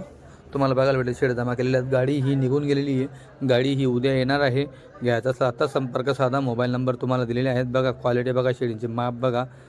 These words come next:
काय एक नंबर मापच्या मित्रांनो शेळ्या खरेदी केलेल्या आहेत. आत्ताच खरेदीला या नक्की, उद्या गाडी येणार आहे.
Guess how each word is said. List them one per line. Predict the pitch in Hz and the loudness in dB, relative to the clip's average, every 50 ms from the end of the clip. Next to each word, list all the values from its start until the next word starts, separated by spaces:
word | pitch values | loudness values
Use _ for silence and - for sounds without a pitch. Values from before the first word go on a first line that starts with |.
| - - - - - - | -20 -20 -20 -14 -6 -2
काय | 127 127 123 | 0 0 2
एक | 127 127 135 139 135 151 | 2 0 0 0 0 -2
नंबर | 131 127 131 127 131 | -2 0 0 0 0
मापच्या | 127 123 123 120 - - - 139 131 | 0 0 -2 -4 -6 -4 -4 -2 -2
मित्रांनो | 127 123 123 131 123 127 131 135 | -2 -2 -2 -2 -2 -2 -2 -2
शेळ्या | 127 131 131 117 117 120 | -2 -2 -2 0 0 -2
खरेदी | 120 - 120 117 110 113 117 | -2 -2 -4 -4 -4 -4 -4
केलेल्या | 120 - 120 117 120 120 | -2 -2 0 0 2 0
आहेत. | 113 101 117 120 - - - - - - - - - - - - - - - - - | 0 -2 -4 -6 -8 -8 -16 -20 -20 -20 -20 -20 -20 -20 -20 -20 -20 -20 -16 -10 -8
आत्ताच | 127 127 - - 147 143 135 - | -8 -8 -4 -2 -2 -2 0 0
खरेदीला | - 139 123 123 120 120 123 120 123 127 | -2 0 0 0 2 0 0 2 2 2
या | 131 127 131 131 135 135 127 120 | 2 0 0 0 0 0 0 -2
नक्की, | 120 120 127 131 - - - 156 147 120 - - - - - - | -2 -6 -6 -6 -8 -10 -8 -6 -6 -6 -6 -10 -16 -20 -14 -6
उद्या | 143 139 127 131 135 | -2 0 2 2 2
गाडी | 135 135 135 135 135 | 2 2 2 2 2
येणार | 135 131 147 147 143 | 2 2 0 0 0
आहे. | 139 131 131 135 | 0 0 0 0